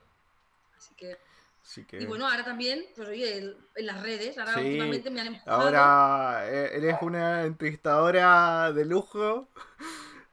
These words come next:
Speaker 2: Eh, creo
Speaker 1: Vamos que
Speaker 2: que
Speaker 1: puedo.
Speaker 2: nos lo pasamos muy bien esa semana con tus entrevistas, creo que es una faceta a explorar ahí.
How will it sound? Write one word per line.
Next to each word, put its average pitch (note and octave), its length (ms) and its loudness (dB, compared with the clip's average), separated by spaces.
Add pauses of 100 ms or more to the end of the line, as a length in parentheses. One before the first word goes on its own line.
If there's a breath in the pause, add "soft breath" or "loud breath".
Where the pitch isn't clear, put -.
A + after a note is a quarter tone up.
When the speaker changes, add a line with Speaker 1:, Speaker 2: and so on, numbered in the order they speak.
(140)
Speaker 2:
Eh, C#3+ 600 -2
creo D#3+ 240 2
Speaker 1:
Vamos F3 80 -6
que E3+ 80 -6
Speaker 2:
que D#3+ 400 0
Speaker 1:
puedo. G#3 180 -14 (220)
Speaker 2:
nos E3 320 0
lo E3 120 6
pasamos G3 440 2
muy G#3 260 -4
bien F#3+ 840 -2
esa E3 220 -6
semana F3 500 -4
con D#3+ 200 -8
tus D#3 180 -10
entrevistas, D#3 520 -8
creo F3+ 200 -8
que F3+ 60 -12
es F3+ 80 -8
una F3+ 160 -8
faceta E3 400 -10
a - 20 -4
explorar E3 500 -2
ahí. E3 300 -2